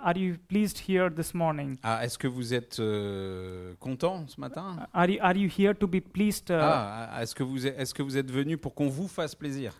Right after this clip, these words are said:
Speaker 1: or you want to please God?
Speaker 2: Ou alors est-ce que vous voulez plaire à Dieu ?
Speaker 1: So God, uh, d-, actually David wanted his God's presence to be manifested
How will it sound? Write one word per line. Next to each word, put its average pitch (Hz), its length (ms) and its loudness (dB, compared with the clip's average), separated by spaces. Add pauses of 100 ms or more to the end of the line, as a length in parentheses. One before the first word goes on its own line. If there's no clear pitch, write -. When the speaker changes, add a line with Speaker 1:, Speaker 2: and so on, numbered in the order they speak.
(220)
Speaker 1:
or 226 120 6
you 196 220 4
want 196 240 6
to 202 100 0
please 180 320 -2
God? 151 260 0 (500)
Speaker 2:
Ou 160 160 0
alors 143 240 2
est-ce 131 100 -6
que - 80 -6
vous 135 60 -2
voulez 131 200 -2 (260)
plaire 151 300 2
à 143 80 2
Dieu ? 131 240 -2 (480)
Speaker 1:
So 175 120 0
God, 226 360 8 (120)
uh, 185 220 6
d-, 170 140 -2 (120)
actually 190 380 2
David 208 320 4
wanted 214 560 6 (240)
his 190 180 4
God's 220 320 6
presence 196 500 2 (280)
to 240 100 8
be 220 140 6
manifested 196 760 2